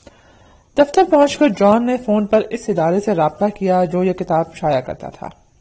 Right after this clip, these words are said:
दूसरी तरफ से जो औरत बोल रही थी, इसका नाम मिसेस एम्सन था। ये नाम हमारी किताब के उन्नीस सौ साठ से लेकर सिक्सटी सेवन तक छपने वाले तमाम ऑडिशनों में मौजूद है।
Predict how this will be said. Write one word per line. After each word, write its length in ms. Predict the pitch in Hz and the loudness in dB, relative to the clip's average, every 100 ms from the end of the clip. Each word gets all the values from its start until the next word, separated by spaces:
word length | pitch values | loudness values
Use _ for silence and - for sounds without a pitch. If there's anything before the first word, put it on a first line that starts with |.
| _ - - - - | _ -20 -20 -20 -4
दूसरी 280 | 226 247 294 | -2 0 0
तरफ 200 | 254 233 | 2 0
से 140 | - | -2
जो 120 | 233 214 | -4 -2
औरत 380 | - 214 240 | 2 2 2
बोल 180 | 190 180 | -2 -2
रही 200 | 170 165 | -2 -6
थी, 320 | 160 160 160 - | -8 -8 -8 -8
इसका 300 | 220 - 247 | -10 -6 -4
नाम 340 | 185 165 170 | -2 -2 -4
मिसेस 360 | 175 170 190 185 - - _ - | -4 -4 -4 -6 -12 -20 _ -4
एम्सन 480 | 220 202 - 151 139 | -2 -4 -8 -8 -10
था। 420 | - - - _ _ _ - - _ _ _ _ _ _ _ - | -12 -14 -14 _ _ _ -20 -20 _ _ _ _ _ _ _ -6
ये 200 | 208 294 | -2 0
नाम 320 | 285 254 262 | 2 2 0
हमारी 360 | 240 214 196 214 | 0 -2 0 0
किताब 400 | 220 180 175 - | 0 0 0 -2
के 240 | 180 170 - _ _ _ - | -4 -4 -6 _ _ _ -10
उन्नीस 260 | 277 294 277 | -6 -4 -4
सौ 100 | 294 | -6
साठ 380 | - 226 226 262 | -2 0 2 0
से 180 | 233 | -2
लेकर 680 | 185 175 175 170 165 196 _ _ _ _ _ - - - _ _ _ _ _ _ _ _ _ _ - | -2 -2 -2 -4 -4 -6 _ _ _ _ _ -20 -20 -20 _ _ _ _ _ _ _ _ _ _ -20
सिक्सटी 480 | - - 254 - 240 | -16 -8 -6 -4 -2
सेवन 340 | 240 233 254 | 0 0 -2
तक 200 | 226 208 | -4 -6
छपने 260 | 208 196 202 | -8 -4 -2
वाले 260 | 185 185 | 0 -2
तमाम 340 | 196 208 214 220 | -4 -2 -2 -2
ऑडिशनों 540 | 190 190 190 - 196 | -2 -2 -2 -4 -2
में 120 | 196 | 0
मौजूद 480 | 208 175 160 202 214 | 0 -2 -2 -4 -4
है। 260 | 156 170 | -8 -14